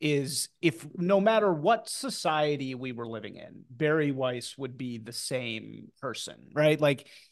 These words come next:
like, if we were living in a hegemonically right-wing society, Bari Weiss would be,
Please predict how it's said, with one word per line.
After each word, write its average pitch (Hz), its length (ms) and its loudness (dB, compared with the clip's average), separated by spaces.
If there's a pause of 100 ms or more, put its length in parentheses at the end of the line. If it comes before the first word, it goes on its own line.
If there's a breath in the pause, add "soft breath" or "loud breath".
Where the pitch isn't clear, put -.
(160)
like, 180 140 8
if 180 100 6
we 226 120 8
were 220 300 10
living 180 260 8
in 165 80 8
a 151 60 10
hegemonically 143 800 0
right-wing 131 840 -4
society, 107 800 -2 (440 soft breath)
Bari 175 360 10
Weiss 151 460 6
would 131 220 -6
be, 120 540 -8